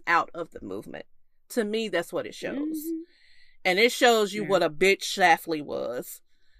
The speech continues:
Speaker 1: and how she was hateful. Yeah.
Speaker 2: Yeah.
Speaker 1: It's good. Uh, and, and Uzo did a wonderful job. When I tell you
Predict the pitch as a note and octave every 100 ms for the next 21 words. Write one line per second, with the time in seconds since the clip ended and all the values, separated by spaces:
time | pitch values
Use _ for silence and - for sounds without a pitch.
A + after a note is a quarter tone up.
0 | - D#3+ E3 F#3 E3 - - F#3+ F3 E3
1 | D#3+ D#3+ - - - - - - - -
2 | - - - - F3 F3 A#2+ - - D#3+
3 | - _ _ _ - - - - - _
4 | _ _ _ _ - - _ F#3+ E3+ D3+
5 | C#3+ - - - - - - _ - _
6 | _ _ - F3 D#3+ D#3 D#3+ - _ _
7 | _ - A3+ - F3+ C3 F#2+ - - -
8 | - _ _ _ - F3+ E3+ F#3 F3+ -
9 | F#3 - C4 A#3+ F#3+ F#3 E3 E3+ E3+ -
10 | - - - F#3+ G#3 G3 F#3 E3+ E3+ D#3+
11 | D3 C#3+ - - - - G#3 A#3 B3+ D4+
12 | B3+ B3 A#3 A#3 A3 -